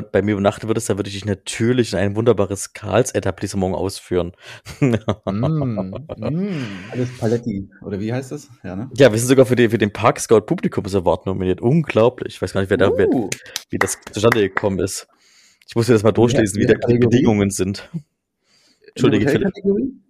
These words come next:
Speaker 1: Ja, wir, zwei Stück, Hotelkategorie und, äh, Events, Gruselnächte. Wo ich es schade
Speaker 2: Mhm.
Speaker 1: finde. Ich hätte eher gedacht, so Preis-Leistung und Gastronomie hätte ich mich ja eher gesehen.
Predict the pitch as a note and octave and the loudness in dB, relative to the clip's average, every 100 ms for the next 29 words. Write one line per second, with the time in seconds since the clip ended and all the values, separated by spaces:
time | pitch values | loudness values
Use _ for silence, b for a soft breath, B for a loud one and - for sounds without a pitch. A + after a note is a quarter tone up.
0 | _ B B B - C3 A2 - - D3 | _ B B B 4 6 6 2 4 4
1 | D3+ C#3 A#2 - C3 E3+ F3+ E3+ F3 F#3 | 4 -2 -2 2 2 2 -2 -4 -2 -2
2 | - D3 D3+ D3+ B2 B2+ C#3 D#3 B2 - | 0 0 0 0 0 2 4 4 4 -4
3 | - D3 G2+ F2 - - F#2+ B B B | -4 -4 -2 -6 -6 -6 -8 B B B
4 | B B - B2+ B2 - D3+ C3 A2+ A2 | B B 2 2 2 2 2 2 -2 -2
5 | - C3+ C3+ C3 - C3+ - B2 - A2+ | 4 4 6 2 2 -2 2 0 2 0
6 | D3+ A3 G3 - C3 - C3+ B2+ C#3+ E3 | 0 -4 -4 -2 -2 -2 -2 0 2 0
7 | F3 F3 E3+ D#3+ E3 E3 D3+ E3 | -2 0 0 2 0 -2 -2 -2